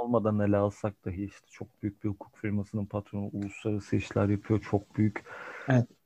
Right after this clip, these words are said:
Speaker 1: çok büyük yerlerde tanıdıkları var hocam. Biraz öyle bir karakter.
Speaker 2: Evet.
Speaker 1: Farklı dillerde sürekli toplantı yaptığını, telekonferans yaptığını falan görüyoruz. Ve oradaki asıl mesele şu, hani bu adam şeytan olmasa bile yaptığı şeylerin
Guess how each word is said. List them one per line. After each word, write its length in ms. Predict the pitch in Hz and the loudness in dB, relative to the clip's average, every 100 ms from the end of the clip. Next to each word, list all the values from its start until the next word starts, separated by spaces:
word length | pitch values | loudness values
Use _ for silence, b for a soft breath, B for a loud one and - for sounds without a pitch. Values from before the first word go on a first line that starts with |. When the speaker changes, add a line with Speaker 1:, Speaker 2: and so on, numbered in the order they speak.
| _ - | _ 2
Speaker 1:
çok 220 | 160 131 | 4 8
büyük 280 | 113 123 123 | 10 12 12
yerlerde 460 | 113 113 110 110 | 12 10 8 8
tanıdıkları 560 | - 101 98 - 101 95 | 6 6 4 4 4 4
var 120 | 90 | 2
hocam. 340 | 92 95 90 92 | 0 -2 -2 0
Biraz 220 | 98 95 | 2 4
öyle 220 | 101 95 | 6 4
bir 60 | 90 | 0
karakter. 600 | 92 87 85 - 110 - _ _ _ _ _ _ _ - | -8 -10 -12 -12 -14 -14 _ _ _ _ _ _ _ -6
Speaker 2:
Evet. 140 | 139 123 - | -4 -4 -6
Speaker 1:
Farklı 340 | 104 - 110 | -12 -4 0
dillerde 420 | 107 104 104 98 | 4 4 4 0
sürekli 400 | 98 104 101 - | -4 -4 -4 -6
toplantı 520 | - 98 - 101 98 98 | -6 -6 -4 -4 -2 -4
yaptığını, 340 | 92 - 95 | -4 -8 -6
telekonferans 680 | - 98 - 98 - 95 - | -2 -2 -2 -4 0 -2 0
yaptığını 280 | 98 - 95 | -4 -2 -2
falan 340 | - 101 101 | 2 4 4
görüyoruz. 420 | 101 95 117 175 B B B B B - | 4 2 0 -4 B B B B B 6
Ve 240 | 127 139 - _ _ - | 6 6 0 _ _ 0
oradaki 480 | 117 120 131 131 127 | 4 4 2 2 2
asıl 220 | 127 143 | 2 0
mesele 360 | 135 131 139 | 0 0 0
şu, 160 | 127 113 | 0 0
hani 240 | 110 113 - - | 2 2 -2 -8
bu 160 | 104 107 | -2 2
adam 200 | 123 127 | 4 4
şeytan 340 | 127 113 123 | 2 2 2
olmasa 400 | 127 139 131 127 | 2 2 0 0
bile 140 | 98 92 | 2 2
yaptığı 380 | 92 - 120 110 | 0 0 -2 0
şeylerin 560 | - 107 110 113 117 | 2 4 4 2 -2